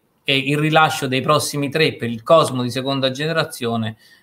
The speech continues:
nei prossimi anni. Quindi un ponte tra quello che è accaduto, quello che in questo momento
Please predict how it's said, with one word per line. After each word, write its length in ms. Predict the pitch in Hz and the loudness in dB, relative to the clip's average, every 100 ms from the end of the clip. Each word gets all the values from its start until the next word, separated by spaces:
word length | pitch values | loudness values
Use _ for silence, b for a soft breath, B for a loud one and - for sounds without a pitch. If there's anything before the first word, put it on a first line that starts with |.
| _ | _
nei 160 | 131 131 | -2 2
prossimi 480 | 131 - 120 113 | 2 0 -4 -2
anni. 260 | 107 104 123 | -2 -4 -2
Quindi 220 | 151 147 | -2 0
un 160 | 147 139 | 0 0
ponte 460 | 170 165 143 135 | 4 4 4 0
tra 300 | 127 139 127 | 2 4 4
quello 220 | - 127 123 | 2 0 2
che 120 | 135 | 2
è 20 | |
accaduto, 600 | 131 170 160 165 165 160 | 2 2 2 -2 -2 -2
quello 240 | 127 123 | -2 -2
che 260 | 120 131 - | -2 -2 -4
in 140 | 135 117 | -10 -4
questo 340 | 151 143 143 | -2 0 0
momento 680 | 135 147 143 - - 117 | 2 2 0 -2 -6 -6